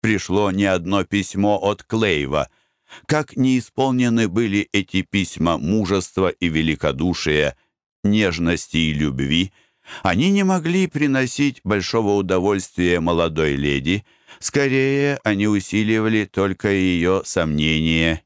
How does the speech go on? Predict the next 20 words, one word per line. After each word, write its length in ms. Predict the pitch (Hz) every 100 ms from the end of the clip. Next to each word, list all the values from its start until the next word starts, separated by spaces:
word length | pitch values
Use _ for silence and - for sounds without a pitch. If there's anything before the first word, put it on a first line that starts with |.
| _
и 120 | 90 80
горесть. 760 | 78 80 71 69 - - - _ _ _ _ _ _ 110
Она 360 | 107 110 110
не 180 | 104 107
пересказывала 1000 | 95 98 98 - - 120 107 104 101 95
еще 420 | 95 90 - 95
никому 640 | 82 92 - 90 85 98
последних 760 | - 82 - 82 87 71 80 76
слов 440 | - 90 90 - -
Кью, 380 | 90 110 123 - _ _ _ _ _
которые 540 | 101 82 90 87 82
принимала 760 | 76 85 80 82 87 80 85 -
за 160 | 87
последние 720 | 80 80 - 82 82 80 82 80
"прости" 500 | - 85 - - 95
со 160 | 76
стороны 420 | 73 87 78 76 76
этого 560 | 76 71 78 78 73 _ -
молодого 640 | 95 87 82 78 78 78
нобельмена. 840 | 76 71 67 76 76 76 76 98